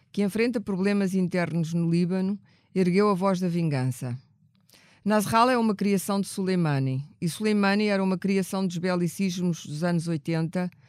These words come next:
e um emulador dos métodos do libanês Imad Mugniye, que se dedicou a assassinar, raptar e torturar soldados, diplomatas,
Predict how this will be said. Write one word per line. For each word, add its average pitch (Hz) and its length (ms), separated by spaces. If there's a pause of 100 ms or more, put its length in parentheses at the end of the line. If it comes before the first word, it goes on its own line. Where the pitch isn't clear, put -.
(400)
e 208 120
um 226 80
emulador 220 680
dos 180 200
métodos 185 480
do 180 160
libanês 170 760
Imad 196 500
Mugniye, 160 720 (400)
que - 80
se - 160
dedicou 196 360
a 175 40
assassinar, 175 720
raptar 170 760 (320)
e 190 80
torturar 185 540
soldados, 180 800 (100)
diplomatas, 175 920